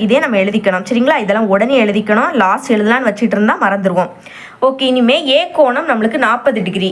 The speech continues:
இப்போதைக்கு ஏ புள்ளியை கண்டுபிடிக்க முடியாது. அதனால நீங்க என்ன பண்ணணும்னா பாகைமானி எடுத்துக்கோங்க. இதை இந்த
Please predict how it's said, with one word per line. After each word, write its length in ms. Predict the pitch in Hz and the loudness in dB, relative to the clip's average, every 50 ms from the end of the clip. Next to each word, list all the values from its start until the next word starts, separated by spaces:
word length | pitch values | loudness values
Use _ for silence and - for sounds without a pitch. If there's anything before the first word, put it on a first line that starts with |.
| - 226 | -4 -8
இப்போதைக்கு 540 | 190 - - 277 277 233 220 202 208 - 311 339 311 233 208 | -8 -2 0 0 2 2 0 -4 -4 -4 -6 -4 -2 2 2
ஏ 40 | 226 254 262 - | 2 2 2 0
புள்ளியை 220 | 247 208 226 294 294 - | -2 0 0 0 0 -2
கண்டுபிடிக்க 420 | 226 220 233 254 202 208 - 262 254 220 | -4 -2 -2 -2 -2 -2 0 0 0 0
முடியாது. 380 | 196 196 208 202 185 180 185 175 - 196 | 0 2 0 0 0 0 -2 -4 -2 -2
அதனால 220 | 190 202 208 220 220 220 208 | 0 0 0 0 0 0 0
நீங்க 120 | 208 208 196 190 | 0 2 0 0
என்ன 120 | 214 247 247 | 0 0 -2
பண்ணணும்னா 380 | 233 208 190 180 180 175 190 220 269 311 311 - - | -2 -2 -2 -2 -2 0 0 0 0 -2 -2 -2 0
பாகைமானி 520 | 190 208 226 226 262 233 214 202 196 190 180 175 | 0 0 0 0 0 0 2 0 0 -2 -2 -2
எடுத்துக்கோங்க. 480 | 175 185 - 196 180 185 180 180 180 214 254 294 381 - - - - - - - - - - 269 | -4 -4 -6 -4 -2 -2 -2 0 0 0 -2 -2 -4 -8 -14 -20 -20 -20 -20 -20 -12 -6 -2 0
இதை 120 | 285 330 320 262 | 0 0 0 0
இந்த 120 | 254 262 | -2 0